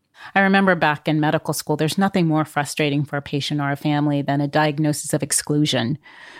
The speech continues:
because it means that you go a very long route of excluding one possibility after another before you get to an answer.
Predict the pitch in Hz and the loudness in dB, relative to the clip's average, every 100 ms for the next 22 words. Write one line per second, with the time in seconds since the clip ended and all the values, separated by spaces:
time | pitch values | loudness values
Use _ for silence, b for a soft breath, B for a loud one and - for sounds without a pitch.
0 | B - 170 170 156 - 170 170 170 131 | B -4 -2 -2 -2 0 2 2 2 0
1 | 156 147 143 147 - - - 175 170 151 | 2 4 2 0 -4 -8 -6 -2 0 2
2 | 175 165 151 175 175 170 156 156 156 151 | 2 2 4 4 4 4 2 2 2 2
3 | 147 143 147 - - - - - 170 160 | 2 0 -2 -4 -12 -6 -4 0 2 4
4 | 151 151 165 143 175 - 165 156 151 147 | 4 4 2 2 0 -2 0 0 2 0
5 | 139 147 147 160 156 151 143 151 - 151 | -2 -2 0 2 0 -2 -2 -6 -2 -2
6 | 151 147 143 - 147 143 160 151 - 139 | -2 -2 -6 -4 -2 0 0 0 -2 -6